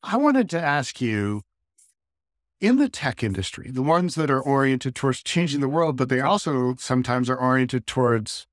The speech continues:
multiples or maybe even exits. Do you feel like a company that was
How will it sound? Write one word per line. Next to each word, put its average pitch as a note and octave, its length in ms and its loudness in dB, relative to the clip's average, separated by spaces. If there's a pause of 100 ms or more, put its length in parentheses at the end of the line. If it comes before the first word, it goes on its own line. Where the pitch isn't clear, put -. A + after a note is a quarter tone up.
(120)
multiples B2+ 640 0
or A2 500 0
maybe A#2+ 360 -2
even A#2 360 -4
exits. - 600 -4 (2000)
Do E3+ 100 4
you G#3+ 280 2
feel F#3+ 440 2
like C#3+ 240 2
a B2 80 -2
company D#3 480 0
that B2 160 -2
was A2 220 -6